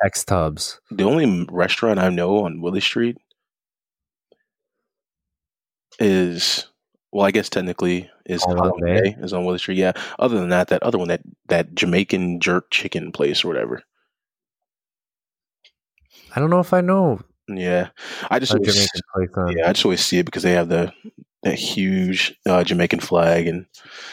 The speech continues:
Speaker 1: Hmm.
Speaker 2: everything, but I don't know. Well, I guess take a drive down Willie Street and see if I find a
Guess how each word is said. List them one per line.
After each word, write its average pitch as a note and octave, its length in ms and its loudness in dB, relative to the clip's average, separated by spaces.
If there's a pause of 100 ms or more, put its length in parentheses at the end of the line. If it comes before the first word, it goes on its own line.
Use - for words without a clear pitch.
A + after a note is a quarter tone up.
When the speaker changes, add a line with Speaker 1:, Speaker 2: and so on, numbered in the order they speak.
(540)
Speaker 1:
Hmm. G2+ 220 2 (120)
Speaker 2:
everything, E2+ 460 0
but E2+ 240 -2 (720)
I - 80 -4
don't A#2 100 4
know. G#2+ 220 4
Well, G2 160 4
I - 20 4
guess G#2 240 2 (1300)
take - 160 -4
a F#2+ 80 0
drive F#2+ 340 2
down F#2 220 2
Willie G2+ 240 4
Street G2 280 -2
and F#2+ 100 -6
see G2+ 180 2
if - 140 -2
I G2 60 0
find G2 280 0
a D#2 80 -4